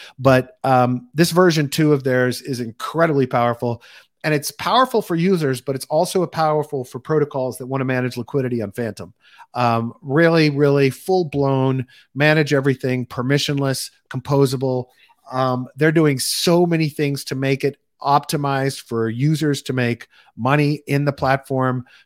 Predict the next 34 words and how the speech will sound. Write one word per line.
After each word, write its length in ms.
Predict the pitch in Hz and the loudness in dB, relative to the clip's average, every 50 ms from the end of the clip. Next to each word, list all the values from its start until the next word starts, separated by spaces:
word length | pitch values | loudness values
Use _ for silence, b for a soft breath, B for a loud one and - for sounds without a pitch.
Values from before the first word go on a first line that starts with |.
| b | b
to 80 | - 135 | -8 -4
not 260 | 120 127 131 139 - | -2 0 0 -2 -2
suffer, 720 | - - - 143 135 - - 139 131 127 127 131 127 - - | -2 0 2 2 2 2 0 0 2 2 2 2 0 -2 -4
uh, 240 | 113 117 120 120 110 | -2 -2 -2 -2 -2
impermanent 480 | 120 120 - - 139 135 135 135 131 117 | -6 -10 -6 -4 -2 0 0 -2 -2 -2
loss 400 | 123 123 127 127 123 120 - 131 | -2 0 2 2 2 0 -2 -6
if 120 | 120 - _ | -8 -6 _
they're 260 | 131 120 120 117 117 | -2 -2 0 0 -2
Spirit, 500 | - - - - 143 139 135 131 127 - | -4 -6 -4 0 2 4 4 2 0 -2
Inspirit 480 | 123 120 - - _ 139 127 123 123 | -8 -10 -10 -6 _ 0 0 0 0
holders 540 | - - 135 131 127 123 123 123 120 117 - | 0 -2 -2 -2 0 0 0 0 0 -2 -2
and 200 | 113 113 107 107 | -6 -6 -4 -4
they're 300 | 110 110 107 107 107 107 - | -2 -2 -2 -2 -4 -6 -2
doing 260 | - 131 127 123 123 120 | 0 2 2 2 0 -2
bribes. 560 | 117 117 113 113 113 117 113 113 110 - B B B B B B B | -2 0 0 2 2 2 0 -2 -4 -8 B B B B B B B
So 300 | - - 147 135 131 123 | 0 4 4 4 4 4
give 200 | 120 - 214 220 | 2 2 2 4
it 60 | 233 | 4
a 40 | 214 | 4
listen. 420 | 196 180 175 170 - 165 156 151 | 6 6 4 2 2 -2 -2 -2
They 100 | 147 143 | -2 0
did 120 | 135 147 139 | 0 0 -2
a 60 | 135 | 0
great 300 | 123 139 135 139 135 131 | 0 0 0 0 0 -2
jo-, 100 | - 127 | -4 -4
I 60 | 151 | 2
love 180 | 160 190 175 139 | 2 2 2 2
this 160 | 123 - - | -2 -8 -6
guys. 300 | - 113 101 104 95 - | -4 -4 -4 -4 -6 -6
These, 220 | - 131 120 - | -8 -8 -8 -8
the 140 | - 131 139 | -6 -6 -8
four 220 | - - 180 175 | -4 -2 -4 -2
guys 320 | 156 160 147 143 135 127 - | 0 0 0 0 0 -2 -4
that, 180 | 127 117 110 | -8 -8 -8